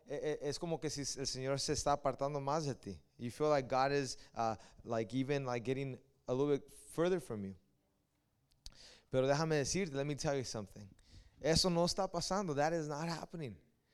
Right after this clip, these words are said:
La Biblia dice que cuando tú te acercas a Dios, the Bible says that when you get closer to God,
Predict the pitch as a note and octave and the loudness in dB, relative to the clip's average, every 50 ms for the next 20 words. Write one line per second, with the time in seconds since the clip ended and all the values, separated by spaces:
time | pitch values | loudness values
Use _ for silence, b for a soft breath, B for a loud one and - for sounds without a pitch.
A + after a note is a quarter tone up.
0 | b b b b b b - B2+ C3+ C#3 D3+ D#3+ F#3 F#3 F3+ D#3 - F#3+ E3 C3+ | b b b b b b -2 -2 0 2 2 2 2 2 2 0 0 -2 -2 -2
1 | D3 C3+ - C#3 C3+ C3+ - E3 E3+ D#3 F3+ F3 D#3 D#3 E3+ - - F3+ - - | -4 -2 0 0 0 0 0 -2 -4 -2 -2 -2 -2 -2 -4 -4 -4 -6 -4 -2
2 | D3 C3+ A#2+ B2+ D#3+ F3 E3+ - - - C#3+ C#3+ D3 C#3 C#3+ D#3 D3 D3 C3+ C3+ | -2 -2 0 0 0 0 0 -2 -2 -2 0 0 0 0 -4 -4 -4 -4 -4 -4
3 | C3 A#2+ B2+ A#2+ - - D3 C#3+ - D3 B2 A#2+ A2+ A#2+ C3 B2 A#2+ A2+ G#2 | -4 -4 -6 -6 -4 -6 -6 -6 -6 -6 -8 -8 -4 -4 -4 -2 -4 -6 -8